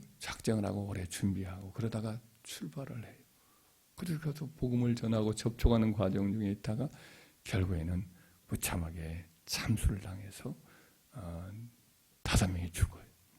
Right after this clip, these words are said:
그 소식을 들었던 미국이 이제 발칵 뒤집혀지지요. 그리고는 신문지상에 했던 말이 "이 얼마나 무모하고 쓸데없는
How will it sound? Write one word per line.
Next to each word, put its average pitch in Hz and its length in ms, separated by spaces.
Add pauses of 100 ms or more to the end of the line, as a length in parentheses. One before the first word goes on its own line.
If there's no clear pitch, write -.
(800)
그 - 200
소식을 160 520
들었던 113 960
미국이 101 340
이제 90 240
발칵 - 380
뒤집혀지지요. - 960 (480)
그리고는 92 580 (400)
신문지상에 101 720
했던 90 340
말이 90 320 (120)
"이 180 340
얼마나 247 500
무모하고 151 720
쓸데없는 156 800